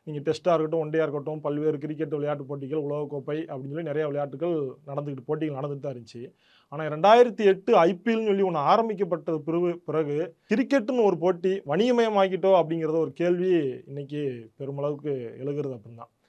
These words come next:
ஏன்னா, இன்னைக்கு காலகட்டம் இப்ப பார்த்தோம்னா, ஐ பி எல் ஃபீவர் அப்படிங்கிறாங்க. நீங்க காலையில விடிஞ்சதுலேருந்து அடையிற வரைக்கும் ஒரு நாளைக்கு இத்தனை விளையாட்டு போட்டி. நீங்க மொபைலை எடுத்துட்டீங்கனாலே உங்களுக்கு ஐ பி எல் ரீல்ஸ் தான்.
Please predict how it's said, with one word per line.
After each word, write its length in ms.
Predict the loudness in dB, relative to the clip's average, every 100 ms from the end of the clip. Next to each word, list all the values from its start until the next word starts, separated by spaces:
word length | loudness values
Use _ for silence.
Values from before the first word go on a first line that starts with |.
| _ _ -6
ஏன்னா, 120 | 0
இன்னைக்கு 580 | 0 2 0 0 -4 0
காலகட்டம் 540 | 2 4 4 2 0 0
இப்ப 200 | 0 0
பார்த்தோம்னா, 240 | -2 -4
ஐ 260 | 0 2 2
பி 160 | 4
எல் 160 | 4 4 0
ஃபீவர் 400 | 2 4 4 2
அப்படிங்கிறாங்க. 400 | -4 -10 -14 -14
நீங்க 140 | -12
காலையில 480 | -4 0 2 2 0
விடிஞ்சதுலேருந்து 540 | -4 -4 -4 -4 -4
அடையிற 140 | -4 -4
வரைக்கும் 380 | -6 -6 -6 -4
ஒரு 140 | -6
நாளைக்கு 440 | -2 -2 -2 -4
இத்தனை 280 | -8 -8 -8
விளையாட்டு 300 | -4 -4 -4
போட்டி. 460 | -6 -10 -10 -12 -14 _ _ -12
நீங்க 240 | -8 -6
மொபைலை 480 | -2 2 4 6 4
எடுத்துட்டீங்கனாலே 920 | 0 -4 -4 -4 0 2 2 0 -6 -12
உங்களுக்கு 500 | -12 -10 -8 -10 -12
ஐ 200 | -8 -8
பி 160 | -4 -4
எல் 40 |
ரீல்ஸ் 440 | -4 -6 -6 -8 -12
தான். 200 | -14